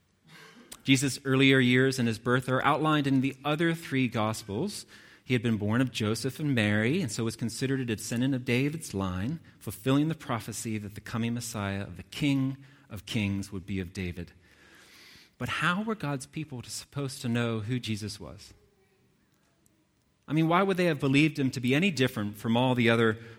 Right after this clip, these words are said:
uh, rabbis and Jewish leaders of the time? Part of the answer, uh, to that question is this, and, and even though it may not have been obvious to the people of the time,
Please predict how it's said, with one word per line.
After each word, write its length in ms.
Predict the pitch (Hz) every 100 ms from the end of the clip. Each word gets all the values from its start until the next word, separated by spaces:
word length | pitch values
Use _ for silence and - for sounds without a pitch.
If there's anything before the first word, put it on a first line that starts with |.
| 104
uh, 80 |
rabbis 580 | 104 110 113 113 107 101
and 160 | 104 104
Jewish 380 | 110 107 104 104
leaders 440 | 110 104 98 95
of 80 | 95
the 60 |
time? 500 | 98 107 92 85 85 87 _ _ _ _ _ _ _ _ _ _ _ _ - - _
Part 260 | - 185 226
of 60 |
the 140 | 190 127
answer, 480 | 117 - 101 107 - - _ _
uh, 280 | 113 107 98
to 140 | - 113
that 220 | 107 107
question 480 | - 110 - 98 98
is 280 | - 104 87
this, 320 | 104 98 -
and, 200 | 123 123
and 180 | 127 123
even 220 | 143 170
though 140 | 139
it 80 | 135
may 160 | 120 123
not 120 | 123
have 100 | 110
been 160 | 120 -
obvious 640 | 117 117 117 113 110 -
to 180 | - -
the 80 | 98
people 360 | 120 107 110
of 80 | 98
the 60 | 95
time, 460 | - 110 90 95